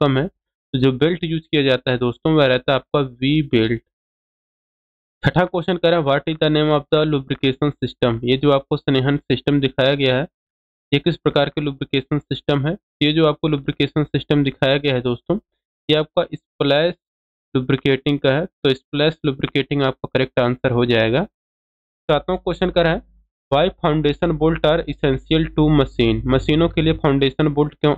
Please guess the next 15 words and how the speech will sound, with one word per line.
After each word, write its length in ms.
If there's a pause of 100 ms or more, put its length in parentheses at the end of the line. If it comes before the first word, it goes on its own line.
आवश्यक 500
होते 240
हैं? 200
तो 560
देखिए 200
मशीनों 400
के 120
लिए 100
जो 120
foundation 560
built, 240 (200)
bolt 460
आवश्यक 520
होते 240
हैं 140